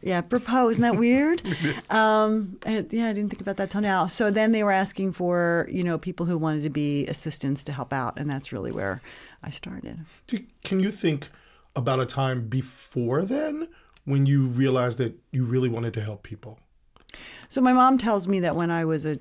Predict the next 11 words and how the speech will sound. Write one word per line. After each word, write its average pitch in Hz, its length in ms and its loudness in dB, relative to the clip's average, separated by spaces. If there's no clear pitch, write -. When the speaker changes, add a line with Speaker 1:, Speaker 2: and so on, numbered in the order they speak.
Speaker 1:
child, 156 600 -2
including 170 480 -2
the 135 60 -2
petals 160 360 0
on 143 140 -2
the 127 60 -4
flowers 135 540 -4
that 156 120 -4
would 139 120 -6
fall 135 320 -2
off, 151 360 -2